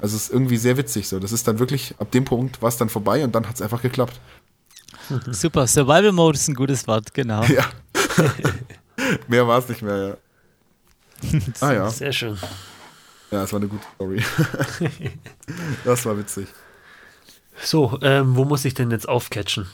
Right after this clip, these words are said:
Speaker 1: Ähm, ja, du hast gar nicht so viel verpasst.
Speaker 3: Mhm.
Speaker 1: Ähm, wir sind jetzt bei Frage neun.
Speaker 3: Ah, super. Perfekt. <laughs> So, internationale Tourneen mit, jetzt muss ich mal überlegen,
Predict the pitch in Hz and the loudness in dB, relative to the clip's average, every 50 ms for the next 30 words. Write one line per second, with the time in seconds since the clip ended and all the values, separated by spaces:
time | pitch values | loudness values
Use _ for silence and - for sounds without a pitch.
0 | - - _ _ _ _ _ _ _ _ _ _ - - _ - 110 110 117 113 | -18 -20 _ _ _ _ _ _ _ _ _ _ -20 -20 _ -2 -2 0 2 2
1 | 143 147 147 156 156 - - 151 143 139 147 - - 127 - 113 - 131 165 - | 2 2 2 0 -2 -2 -2 -2 -2 -2 -2 -2 -4 -6 -6 -4 -2 -2 -4 -4
2 | - - - _ _ _ _ - _ - - 151 131 135 - 123 123 123 120 131 | -4 -10 -16 _ _ _ _ -20 _ -4 -2 0 2 4 2 2 2 0 0 0
3 | 147 143 - - - 117 113 117 110 - - 110 120 127 120 104 90 82 78 - | -2 -4 -4 -2 0 0 0 0 -2 -2 -2 -2 0 0 0 -2 -2 -4 -8 -12
4 | - _ _ _ - - - - - - - - - 160 135 120 - - - 123 | -16 _ _ _ -20 -20 -20 -20 -20 -20 -10 -4 0 0 0 0 -2 -4 -6 -4
5 | - 113 95 - - - - _ _ _ - - 107 - - 135 131 131 - 139 | -4 -4 -4 -6 -12 -20 -20 _ _ _ -10 -10 -8 -4 -4 -4 -4 -2 -2 -4
6 | - - - 160 156 - - - 107 - - - - - - - - - - - | -2 0 0 0 0 0 0 -2 -4 -4 -6 -10 -12 -10 -10 -10 -10 -10 -12 -12
7 | - - - - 131 123 110 120 156 175 123 113 101 - - 113 107 107 107 - | -14 -16 -8 -4 -4 0 2 2 4 4 4 2 2 0 -2 -4 -4 -6 -4 -4
8 | - - - - 185 185 175 - 170 147 151 151 151 - - 147 139 143 147 147 | -4 -4 -2 0 0 0 0 0 0 0 -2 -2 -2 -2 -2 -2 -2 0 0 0
9 | 143 135 135 - 135 131 131 135 151 175 170 156 131 117 113 113 113 113 110 - | 0 0 0 0 0 2 2 2 0 0 0 0 0 0 0 0 0 0 -2 -4
10 | - - - - - - - - - _ _ _ _ _ _ _ _ _ _ _ | -6 -6 -6 -6 -8 -10 -16 -20 -20 _ _ _ _ _ _ _ _ _ _ _
11 | _ _ _ - 131 127 - 127 120 110 113 110 113 110 110 110 117 117 110 107 | _ _ _ -8 -8 -4 -2 -2 -2 0 0 0 0 0 2 2 2 0 0 -2
12 | 104 98 - - | -4 -8 -12 -16